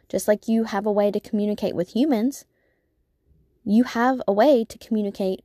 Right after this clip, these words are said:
with spirit as well. Now, this doesn't mean that every single person, because they are a medium, chooses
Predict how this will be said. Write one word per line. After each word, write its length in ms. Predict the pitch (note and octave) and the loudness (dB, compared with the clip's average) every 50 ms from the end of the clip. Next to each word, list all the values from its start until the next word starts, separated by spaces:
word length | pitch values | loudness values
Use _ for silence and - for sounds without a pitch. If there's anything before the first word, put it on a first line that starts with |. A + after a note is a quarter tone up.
| _ | _
with 440 | G#3 G3+ G3 G3+ G#3+ A#3+ A#3+ _ _ _ _ _ _ _ | -12 -8 -4 -2 0 0 -2 _ _ _ _ _ _ _
spirit 520 | - - - - D4 D4+ C4+ F#3+ - - _ _ | -20 -20 -8 -4 0 0 0 0 -2 -6 _ _
as 200 | - G3+ G3 G3 | -6 -6 -6 -2
well. 300 | A3+ A#3+ C4+ F#3 - - - - _ _ _ _ _ _ _ _ _ _ _ _ _ _ _ _ _ _ _ _ _ _ _ _ _ _ _ | 0 2 2 2 0 -4 -10 -18 _ _ _ _ _ _ _ _ _ _ _ _ _ _ _ _ _ _ _ _ _ _ _ _ _ _ _
Now, 340 | A#3+ A#3 A#3 A3 G3+ F#3+ G3+ - _ _ _ - | 2 2 2 2 2 -2 -4 -8 _ _ _ 2
this 180 | B3+ B3+ - | 2 2 4
doesn't 340 | - C#4 C#4 C#4 C4+ - - | 4 4 2 2 2 -2 0
mean 240 | A3 B3 C4 C4 A#3+ | 2 2 4 4 4
that 140 | G3+ - - _ | 2 0 -2 _
every 280 | - A3 A3+ A3+ A#3 A3+ | -2 -2 -2 0 -2 -4
single 360 | A3 - - A#3 A3 F#3+ F3 | -4 -4 -4 -4 -2 -4 -4
person, 600 | - - - C4+ C4+ B3+ - - F#3+ F#3+ F#3+ G3+ - _ _ _ _ _ _ _ _ _ | -6 -6 -2 -2 -2 0 -2 -6 -6 -6 -6 -8 -10 _ _ _ _ _ _ _ _ _
because 400 | - G3+ - - B3 A3+ G#3+ G#3 | -4 -4 2 2 2 2 2 2
they 260 | - G#3 F#3+ F#3 F#3 - - _ - | 2 2 4 4 2 -2 -6 _ 0
are 360 | F3+ G#3 D4 G4 F#4 - - - | 2 2 2 2 2 0 -2 -4
a 60 | F#3+ | -4
medium, 500 | F#3+ F#3 E3+ E3+ F3 E3+ E3+ E3+ F#3 G3 - _ _ _ _ _ _ _ _ _ _ _ _ | -4 -4 -4 -4 -4 -6 -6 -6 -8 -10 -12 _ _ _ _ _ _ _ _ _ _ _ _
chooses 680 | - - - C#4 C#4 C4 B3+ B3+ A3 G#3+ G#3 A3 - - | -4 2 4 4 4 4 4 2 2 2 0 -4 -10 -16